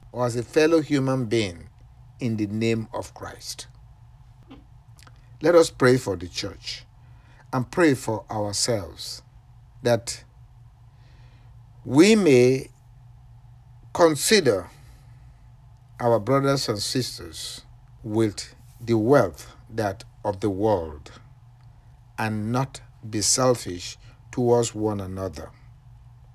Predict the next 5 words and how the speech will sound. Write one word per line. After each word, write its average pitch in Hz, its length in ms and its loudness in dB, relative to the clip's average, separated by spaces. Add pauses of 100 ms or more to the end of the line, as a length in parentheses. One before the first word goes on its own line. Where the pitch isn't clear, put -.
(160)
Let 139 140 2
us 139 220 -2
make 127 280 0
love 95 460 -2 (1120)
beautiful - 580 -4